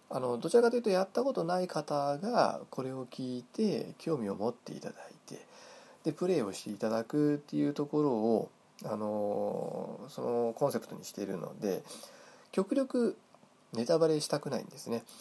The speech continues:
なので、あの、この私の語りもですね、なんとなくあの、やっぱり、なんて言うんでしょうね、あの、ネタバレしないように喋ってるんで、ちょっと若干無理があります。無理があるんですけど、ま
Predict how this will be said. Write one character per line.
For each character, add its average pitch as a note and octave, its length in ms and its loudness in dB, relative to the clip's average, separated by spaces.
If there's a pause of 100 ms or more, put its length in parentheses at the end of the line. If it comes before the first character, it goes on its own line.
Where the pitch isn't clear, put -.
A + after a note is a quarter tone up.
(260)
な A3+ 100 4
の C3+ 160 2
で、 A#2+ 320 4
あ A#2 80 4
の、 A2+ 560 4
こ F3 120 -2
の F#3+ 300 4 (240)
私 - 300 -4
の D3 320 0
語 - 260 -2
り D3 120 2
も G2 100 -2
で - 120 -12
す - 120 -12
ね、 - 240 -12 (400)
な G3 140 0
ん G3+ 100 -4 (400)
と - 100 -2
な G3 120 4
く B2 100 6
あ A#2 60 8
の、 G#2+ 240 2
や A2 60 2
っ - 20 0
ぱ C3+ 100 0
り、 G#2+ 160 -4 (720)
な A2 80 0
ん - 20 -8
て - 60 -16
言 - 60 -16
う - 0 -
ん - 20 -16
で - 20 -16
し - 120 -12
ょ - 20 -10
う - 40 -8
ね、 A2+ 140 -4
あ A2+ 100 -2
の、 G2+ 360 -6 (180)
ネ C3+ 80 -2
タ F#3 140 4
バ G3+ 100 2
レ G3 60 2
し - 200 0
な A#3 120 4
い A3 80 2
よ C#3+ 140 6
う G#2+ 40 -4
に F#2 300 -6
喋 B2+ 240 -2
っ - 20 0
て - 240 -2
る A2 60 2
ん - 80 -14
で、 G2+ 180 -2 (480)
ち - 80 -2
ょ - 20 2
っ - 40 -8
と A2+ 200 2 (220)
若 C#3+ 200 4
干 F#2+ 60 0
無 F3 100 4
理 F3 100 4
が - 100 0
あ - 60 -6
り - 100 -10
ま - 140 -14
す。 - 200 -14 (420)
無 G3+ 80 0
理 G#3 100 4
が E3 100 8
あ - 40 10
る C#3 60 4
ん C3+ 240 -6
で C3 120 -4
す - 120 -8
け D3 160 0
ど、 D3+ 320 4
ま A2+ 160 8